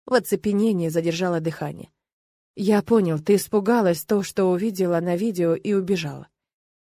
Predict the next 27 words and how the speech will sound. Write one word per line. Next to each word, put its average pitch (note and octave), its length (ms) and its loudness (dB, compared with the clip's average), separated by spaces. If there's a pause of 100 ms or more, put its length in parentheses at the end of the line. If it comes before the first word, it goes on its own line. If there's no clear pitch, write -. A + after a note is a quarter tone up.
«А A#3+ 100 0
какая E4 500 6
у E4+ 40 6
меня D4+ 240 8
еще C4+ 160 6
должна B3 380 8
была A3+ 220 10
быть A3+ 220 4
реакция A#3 580 6 (220)
на B3 160 8
восьмом B3+ 380 8
месяце A#3+ 380 4
беременности? F#3+ 760 2 (340)
Я B3+ 220 10
убежала, B3 420 8
потому A#3 360 6
что A#3 160 6
все B3 180 6
в - 80 2
кучу D4+ 300 6
смешалось. G#3+ 680 0 (320)
Видео B3+ 400 10
в A#3 60 10
лесу B3 340 6
с - 80 -2
кровавой A#3 500 10
расправой A3+ 600 6